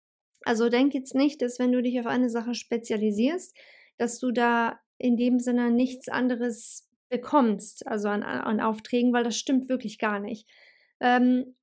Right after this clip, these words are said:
um dir da noch ein bisschen vielleicht noch weiter zu helfen. Also ich hab mich, ah ja, und noch eine Geschichte,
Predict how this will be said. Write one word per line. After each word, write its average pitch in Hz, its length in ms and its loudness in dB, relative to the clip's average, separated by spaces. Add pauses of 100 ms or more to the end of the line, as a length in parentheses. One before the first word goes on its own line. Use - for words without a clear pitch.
(140)
um 269 180 6
dir 302 120 4
da 294 140 6
noch 311 140 4
ein 294 120 4
bisschen 302 260 -2
vielleicht 269 380 0
noch 302 240 4
weiter 240 320 0
zu - 160 -4
helfen. 208 360 -2
Also 233 260 0
ich - 200 -2
hab 294 200 2 (220)
mich, 262 400 2
ah - 60 2
ja, 214 260 4 (220)
und 247 120 2 (100)
noch 240 160 2
eine 254 120 2
Geschichte, 311 540 -2